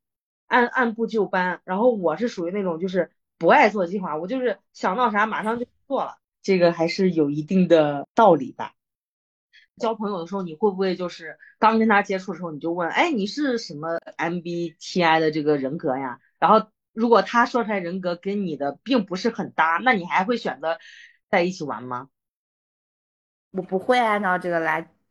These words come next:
Speaker 2: 来判断要不要交这个朋友啊。我肯定啊，
Speaker 1: 那你说
Speaker 2: 就是，但，不过这个倒是可以作为一个话题去跟对方聊，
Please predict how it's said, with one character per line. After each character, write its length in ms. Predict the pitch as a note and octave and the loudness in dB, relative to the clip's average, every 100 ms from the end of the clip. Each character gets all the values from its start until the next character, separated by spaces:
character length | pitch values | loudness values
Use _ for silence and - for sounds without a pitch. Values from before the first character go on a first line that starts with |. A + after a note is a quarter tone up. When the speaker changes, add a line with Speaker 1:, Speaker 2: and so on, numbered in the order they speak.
| _ | _
Speaker 2:
来 140 | F3 F3+ | -4 -4
判 280 | - G3+ | -4 -4
断 180 | F3+ F3 | 0 0
要 100 | F3+ | 0
不 60 | E3+ | 0
要 100 | E3 | -2
交 240 | E3 E3 | 0 -2
这 80 | E3+ | -2
个 80 | F3+ | -4
朋 240 | G3 D#3+ D3 | -4 -6 -4
友 100 | - | -2
啊。 560 | - - - - - _ | 0 0 -2 -4 -12 _
我 100 | - | 2
肯 280 | C#4 A#3 F#3 | 4 4 2
定 140 | A#3+ C#4 | 0 2
啊， 280 | C4 B3+ C#4 | 2 2 0
Speaker 1:
那 60 | |
你 40 | D4 | -4
说 140 | F4 | -6
Speaker 2:
就 140 | F4 | -6
是， 180 | F4 - - _ - A3 | -8 -14 -20 _ -12 -6
但， 180 | - - - - | -2 -2 -2 -4
不 100 | A#3+ | 0
过 140 | F#4 | 0
这 180 | F#4+ F#4 | 2 2
个 120 | A#3+ | 4
倒 200 | D4+ E4 | 4 4
是 120 | D#4 | 2
可 180 | - A#3+ | 0 2
以 100 | A3+ | 2
作 160 | G#3 C4+ | 4 2
为 180 | G3+ G#3 | 4 0
一 80 | A#3+ | 0
个 140 | B3 | -2
话 380 | B3 - D#4+ G3+ | -2 0 2 2
题 280 | - - E3 | -4 -6 -6
去 200 | - G3+ | -4 -4
跟 260 | G3+ G3+ | -2 -2
对 160 | A3 G#3 | -2 -2
方 260 | A3 G#3+ G3+ | -2 -4 -2
聊， 760 | E3 C#3+ D3+ E3 E3+ - - | -2 -2 0 0 0 -4 -14